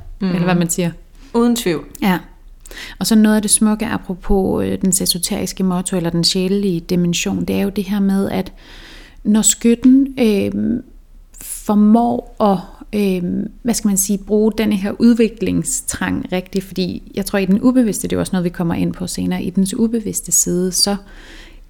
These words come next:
Speaker 2: kan den jo godt lidt løbe fra ting til ting, uden helt at nå at være i det.
Speaker 1: Mm.
Speaker 2: Men når den formår også at, hvad skal man sige, integrere tingene,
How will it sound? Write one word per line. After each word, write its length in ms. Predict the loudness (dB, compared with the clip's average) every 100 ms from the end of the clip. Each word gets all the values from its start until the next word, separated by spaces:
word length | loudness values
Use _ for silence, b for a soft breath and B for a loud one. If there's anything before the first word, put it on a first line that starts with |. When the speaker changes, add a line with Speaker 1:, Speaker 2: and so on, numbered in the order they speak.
| -4
Speaker 2:
kan 100 | 2
den 60 | 4
jo 80 | 4
godt 200 | 2 2
lidt 200 | 2 2
løbe 380 | 4 4 4 0
fra 300 | -2 -6 -6 -6 -4
ting 260 | -2 -2
til 120 | -4
ting, 300 | -2 0 2
uden 320 | 6 8 8 6
helt 320 | 2 2 2
at 80 | 2
nå 260 | 2 2 -4 -4
at 140 | -2
være 360 | 0 0 0 0
i 120 | -2
det. 180 | 0 0 0 -2 -2 -4 -6 -2
Speaker 1:
Mm. 80 | 4
Speaker 2:
Men 420 | 6 6 2 0 -4 -12 0
når 300 | 4 4 4
den 120 | 0
formår 340 | 2 4 4
også 360 | 2 0 -2 -4
at, 100 | -4
hvad 120 | -4
skal 160 | -2 -2
man 100 | -2
sige, 400 | -2 -4 -4 -6 -8 -20 -6
integrere 680 | 0 0 0 -8 -6 -4 -4
tingene, 520 | -4 -2 0 0 -2